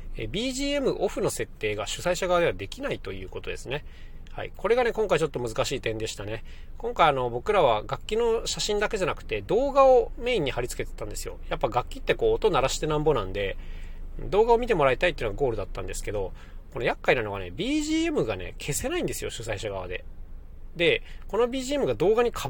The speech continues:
ってくるっていうのがありまして、これがね、ちょっとめんどくさかったですね。そう。で、あの、運営さんに相談したんですけども、あの、基本、マルチでは消せませんっていうことだったんで、あのー、まあ、案内するときにビージーエムオフが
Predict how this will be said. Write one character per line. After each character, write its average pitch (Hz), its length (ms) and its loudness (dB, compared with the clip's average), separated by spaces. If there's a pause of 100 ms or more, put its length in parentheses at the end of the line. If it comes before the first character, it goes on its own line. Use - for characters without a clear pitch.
っ 330 40 -6
て - 180 2
く 127 80 -8
る 120 60 -2
っ - 40 -6
て - 160 -6
い 120 40 -2
う - 20 -2
の 113 80 -2
が 98 320 -2
あ 131 80 -8
り 113 100 -6
ま 113 120 -4
し - 100 -4
て、 101 280 -4
こ - 160 -8
れ 214 100 -4
が 220 120 -6
ね、 202 180 -2
ち 180 60 -6
ょ 185 40 -2
っ - 20 -6
と 185 80 -2
め 170 100 2
ん - 20 0
ど 170 80 0
く - 40 -8
さ 185 100 2
か 151 80 2
っ 143 40 2
た - 140 -2
で 113 60 4
す 113 120 -6
ね。 117 180 0 (440)
そ 113 280 -2
う。 - 20 -2
で、 160 300 4 (420)
あ 147 100 -2
の、 143 100 -2
運 170 240 2
営 165 60 6
さ 165 100 2
ん 151 40 4
に 151 60 0
相 165 160 2
談 165 140 4
し - 80 -4
た 185 80 2
ん 160 40 2
で 117 80 -2
す - 80 -4
け 107 80 -4
ど 98 100 -4
も、 101 360 -4
あ 113 60 -6
の、 113 60 -6
基 127 160 -6
本、 170 400 0
マ 175 120 4
ル 165 80 4
チ - 120 -4
で 113 80 2
は - 40 -4
消 - 140 -6
せ 127 80 0
ま 135 100 2
せ 135 120 0
ん 110 40 -2
っ - 20 -8
て 107 80 -8
い - 20 -6
う - 20 -6
こ 107 80 -4
と - 80 -4
だ 101 60 -2
っ - 40 -4
た - 160 -6
ん 101 60 -6
で、 104 180 -4 (720)
あ 113 100 -2
の 104 480 -4
ー、 - 20 -6
ま 127 240 2
あ、 - 80 -4
案 151 100 2
内 151 140 4
す 135 100 -4
る 117 60 -10
と 120 100 -4
き 113 60 -8
に 110 120 -4
ビ 147 120 -2
ー - 40 -2
ジ 151 80 0
ー - 20 6
エ - 20 4
ム 123 160 -2
オ 147 60 2
フ 127 140 2
が 104 200 -2